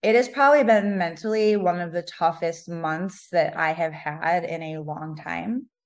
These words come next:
And it's been tough in ways that have been completely unexpected.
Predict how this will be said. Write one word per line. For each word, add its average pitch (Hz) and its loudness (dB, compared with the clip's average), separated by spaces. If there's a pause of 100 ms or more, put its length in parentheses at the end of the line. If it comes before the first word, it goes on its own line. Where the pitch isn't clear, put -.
(580)
And 190 -2
it's 208 -8
been 196 -6
tough 285 0
in 247 2
ways 175 0
that 180 0
have 180 -4
been 175 -6
completely 196 -6
unexpected. - -10